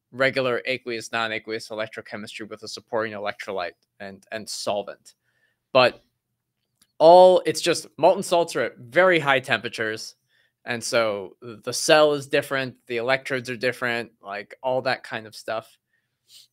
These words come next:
But really what you have is you just have all these ions instead of solvent. There's just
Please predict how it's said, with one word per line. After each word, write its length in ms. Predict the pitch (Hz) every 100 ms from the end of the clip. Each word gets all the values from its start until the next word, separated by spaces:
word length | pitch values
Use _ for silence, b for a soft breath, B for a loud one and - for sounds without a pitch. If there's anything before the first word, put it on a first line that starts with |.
| -
But 80 | 147
really 280 | 269 359 180
what 160 | 135
you 120 | 131
have 580 | 123 165 156 110 110 - _ _ _ -
is 180 | 139 131
you 80 | 135
just 240 | 175 -
have 160 | 151 139
all 400 | - 143 160 165
these 500 | 143 147 139 127 - _ _ -
ions 580 | 143 190 147 113 113 120
instead 300 | 113 135 151
of 80 | 147
solvent. 440 | 165 165 117 101
There's 240 | 123 110
just 280 | - 139 -